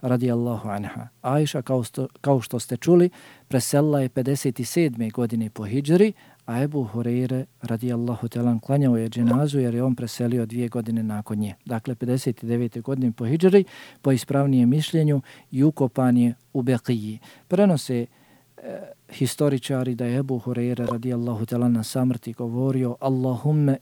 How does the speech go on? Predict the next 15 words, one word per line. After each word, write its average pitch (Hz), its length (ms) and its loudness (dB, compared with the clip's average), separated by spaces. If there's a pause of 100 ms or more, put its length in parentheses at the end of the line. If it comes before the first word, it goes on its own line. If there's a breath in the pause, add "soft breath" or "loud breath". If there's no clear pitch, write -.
inni 160 500 2
uhibbu 131 720 -2
liqa'aka 127 1000 -2 (260)
fa 131 260 -8
ahbib 123 480 -6
liqa'i.” 110 800 -8 (540 soft breath)
„Gospodaru 135 600 2
moj, 160 340 6 (2000)
doista 151 460 2
ja 139 220 4
volim, 123 440 2
priželjkujem 120 720 -2
susret 117 580 -10
s - 140 -16
tobom 104 420 -8